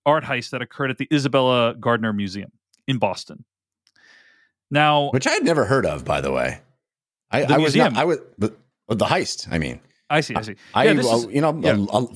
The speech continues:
Speaker 2: well alive, uh, very aware of the world at that time. Uh, did not, did not, had never heard of it. I mean, I was young, but whatever.
Speaker 1: The Isabel Gardner Museum, I have been in that museum two to three times.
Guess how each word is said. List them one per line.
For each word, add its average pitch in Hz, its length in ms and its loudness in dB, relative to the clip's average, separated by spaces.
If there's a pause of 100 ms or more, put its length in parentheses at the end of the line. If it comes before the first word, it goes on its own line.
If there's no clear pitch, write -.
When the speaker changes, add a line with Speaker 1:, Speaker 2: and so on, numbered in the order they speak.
Speaker 2:
well 107 300 2
alive, 170 640 0
uh, 131 200 4
very 113 300 2
aware 156 300 2
of 165 100 0
the 170 80 2
world 180 320 2
at 180 80 -4
that 185 220 0
time. 202 380 0
Uh, 139 180 2
did 139 220 -2
not, 165 360 0
did 143 160 -2
not, 180 260 2 (140)
had 120 140 2
never 151 180 2
heard 95 140 2
of 62 80 -6
it. - 140 -8 (840)
I 127 40 2
mean, 127 80 4
I 107 40 2
was 82 120 0
young, 67 340 -2
but - 200 -8 (540)
whatever. - 320 -12
Speaker 1:
The 190 180 0
Isabel 302 360 2
Gardner 220 240 2
Museum, 151 320 -2
I 170 120 2
have 233 220 0
been 170 300 -2
in 151 240 -4
that 147 160 0
museum 123 380 -2
two - 120 -4
to 131 80 -6
three 120 140 -4
times. 92 400 -8